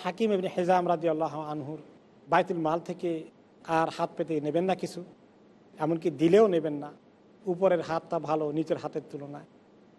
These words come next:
এই লেসন তিনি নিয়েছিলেন, সেই আলোচনা ধারাবাহিকতায় আমরা ছিলাম যে হাকিম কিভাবে কুইকলি লেসন নিয়ে ফেললেন। একটি লেসনই যথেষ্ট হয়ে গেল তার জীবনের সিদ্ধান্ত পরিবর্তন করে দেওয়ার জন্য।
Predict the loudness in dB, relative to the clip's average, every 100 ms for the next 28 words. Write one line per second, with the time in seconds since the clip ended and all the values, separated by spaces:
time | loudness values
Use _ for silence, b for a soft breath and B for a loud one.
0 | -4 0 2 2 0 -2 -6 -18 -20 -6
1 | -2 0 0 0 -2 -6 -8 -6 -6 -6
2 | 2 4 4 0 -2 -2 0 0 -2 -4
3 | -4 -4 -4 -6 -6 -4 -6 -8 -18 -20
4 | _ -20 -20 -20 -20 -20 -20 -20 -20 -10
5 | -10 -8 -6 -2 -2 -2 4 4 6 2
6 | -2 -10 0 0 2 0 0 -2 -2 -2
7 | -2 -6 -14 -18 -20 -20 -20 -8 0 0
8 | 2 0 2 2 0 0 0 0 0 2
9 | 2 2 0 2 2 2 0 -4 -20 -20
10 | -20 -20 -6 -2 2 2 2 0 2 2
11 | 2 2 -2 -6 -8 -12 -16